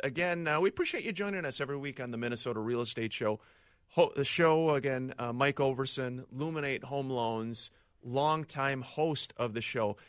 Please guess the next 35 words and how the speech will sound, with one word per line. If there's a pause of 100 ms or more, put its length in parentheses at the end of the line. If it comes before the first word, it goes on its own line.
(140)
He
and
his
team, (180)
Luminate (180)
Bank, (500)
are
right
here
in
the
Twin
Cities. (160)
Um,
one
of
the
important
things
for
first-time
home
buyers (520)
in
buying
for
any
buyers
is
working
with
a
really
reputable
letter,